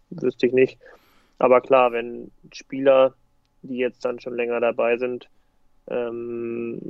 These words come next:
wachsen mit ihrer Aufgabe als Spieler und dann selber in die Fußstapfen als Trainer, ähm, treten, dann, dann ist,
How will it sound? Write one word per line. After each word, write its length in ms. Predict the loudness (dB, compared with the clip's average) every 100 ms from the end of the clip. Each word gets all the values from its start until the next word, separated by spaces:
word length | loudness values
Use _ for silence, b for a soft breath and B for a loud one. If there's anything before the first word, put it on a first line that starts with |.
| -16
wachsen 960 | -16 -8 -2 4 2 2 -4 -2 -2 -2
mit 160 | -4 0
ihrer 220 | 2 4
Aufgabe 640 | 6 4 2 -2 0 -2
als 160 | -4 -6
Spieler 340 | -10 -6 -4
und 160 | -6 -6
dann 200 | -8 -4
selber 300 | -4 -4 -6
in 120 | -6
die 240 | -10 -10 -12
Fußstapfen 480 | -12 -8 -6 -6 -6
als 260 | -8 -8 -12
Trainer, 420 | -6 -4 -2 -4 -6 _ _ _ _
ähm, 580 | -4 -4 -2 -6 -8 -14 _
treten, 400 | -6 -4 -4 -4
dann, 340 | -4 -4 -8 -12 _ _ _ _ _ _ _ -6
dann 160 | -4
ist, 180 | -4 -6